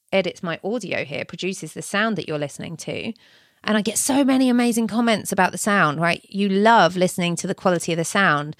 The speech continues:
And I'm forever also being asked, "How do you do your podcast? It sounds so good." And I'm like, "Oh, thanks." I can't even take the credit because we have somebody behind the scenes who is taking care of all that.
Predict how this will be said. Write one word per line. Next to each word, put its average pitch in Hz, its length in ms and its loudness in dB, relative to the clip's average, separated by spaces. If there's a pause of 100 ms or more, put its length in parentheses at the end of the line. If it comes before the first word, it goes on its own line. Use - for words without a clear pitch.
(300)
And 196 180 2
I'm 190 160 4
forever 165 420 2 (100)
also 185 400 0
being 156 240 -2
asked, 151 300 -6 (400)
"How - 220 -6
do 208 80 -2
you 240 80 -2
do 226 100 -2
your 214 120 0
podcast? 226 500 -6
It - 80 -10
sounds 220 340 -4
so 226 140 -4
good." 269 300 0
And - 40 -8
I'm 170 80 -4
like, 190 240 -6
"Oh, 294 360 -8 (380)
thanks." 277 540 -6 (320)
I - 80 -2
can't 208 220 2
even 214 180 0
take 175 180 -4
the - 60 -14
credit 240 460 -2 (560)
because 180 580 2 (300)
we 190 160 -4
have 180 320 2
somebody 185 420 -2
behind 165 320 -2
the 160 40 -2
scenes 185 640 -2 (260)
who 240 100 -4
is 214 120 -2
taking 226 340 -2
care 233 280 4
of 175 100 2
all 160 100 -2
that. 156 320 0